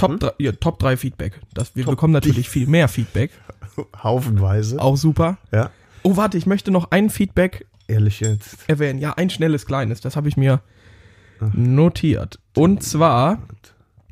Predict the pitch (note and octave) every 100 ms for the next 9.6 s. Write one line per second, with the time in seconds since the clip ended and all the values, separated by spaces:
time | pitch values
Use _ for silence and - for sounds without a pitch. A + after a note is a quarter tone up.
0 | - _ _ - - - - F2+ - -
1 | F#2 - C3 G2+ G2 - - - - -
2 | - - D3+ - _ - - - - D3+
3 | - - - E3 D#3 D#3 D#3 G3 A3+ -
4 | F3+ F#3+ A#2 F#2+ - B2 C#3+ C#3 D#3+ D#3+
5 | C#3+ C#3+ A#2 C3+ B2+ B2 - _ - D3
6 | F3+ - G3 G#3 - _ _ _ - D3+
7 | C3+ D3 C3+ A#2 E3+ - D#3+ C#3+ D#3+ A#2+
8 | G3 - - - A#2 B2 A#2+ - - -
9 | B2+ - - - -